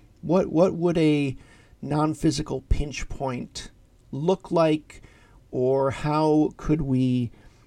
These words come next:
define it? I think that most broadly, we could give this kind of a working definition, at least for the purposes of,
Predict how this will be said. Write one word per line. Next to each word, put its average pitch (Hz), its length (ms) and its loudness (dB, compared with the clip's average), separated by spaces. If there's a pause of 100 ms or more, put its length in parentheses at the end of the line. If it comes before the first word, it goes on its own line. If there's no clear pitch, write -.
(220)
define - 540 -4
it? - 120 -14
I 135 120 -4
think 302 340 -2
that - 160 0
most 165 580 -2
broadly, 120 840 -4 (1400)
we 233 560 2 (100)
could 175 320 -2
give 170 460 0 (760)
this - 360 6
kind 185 340 6
of 156 100 2
a 143 80 4
working 135 720 0 (220)
definition, 123 840 -2 (1000)
at - 160 -6
least 156 300 0
for 170 380 0
the 135 120 -6
purposes 139 1040 -4
of, - 640 -6